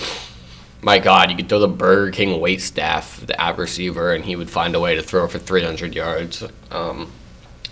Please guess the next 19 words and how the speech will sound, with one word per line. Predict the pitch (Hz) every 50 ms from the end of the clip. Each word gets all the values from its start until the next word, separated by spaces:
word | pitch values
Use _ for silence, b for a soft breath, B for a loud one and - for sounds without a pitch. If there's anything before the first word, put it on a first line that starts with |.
| -
Justin | 110 107 131 143 139 - 135 120
Herbert | 110 117 117 120 113 117 117 117 117 -
played | - 120 117 117 110
well. | 104 107 107 107 107 107 107 104 110 - - B B B B B B B B B B B B B B B
I | - 110
mean, | 110 110 110
they | 113 113
had | 113 113 110 107
the | 101
thirty | - - 117 110 110 110 107
seconds, | - 110 101 98 - 110 104 104 104 - - - - -
three | - 110 104 101
timeouts, | - 101 98 98 101 98 98 95 -
game-winning | - 101 101 101 101 98 98 98 101
drive. | 95 98 101 101 101 98 101 101 98 98 98 95 -
He | - 101 95
threw | - 104 104 101
a | 92
pick. | - - - 95 92 95 92 92 - - - - -